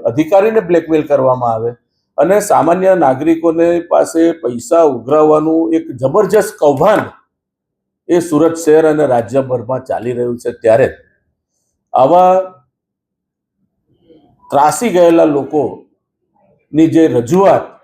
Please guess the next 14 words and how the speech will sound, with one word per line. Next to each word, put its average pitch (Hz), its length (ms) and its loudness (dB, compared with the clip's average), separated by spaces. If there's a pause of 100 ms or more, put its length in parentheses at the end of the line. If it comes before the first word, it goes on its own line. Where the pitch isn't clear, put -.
(500)
એક 147 160 -10
ચૂંટાયેલા 147 420 0
પ્રતિનિધિ 131 540 -4
તરીકે 127 340 -4
જ્યારે 120 260 -2
અમારી 117 320 -2
પાસે 117 220 0
આવે 117 280 2
છે 117 80 -2 (100)
ત્યારે 110 240 2 (920)
અમે 147 160 0
તપાસ 160 440 0
કરી 156 240 -2 (1300)
તો 147 100 2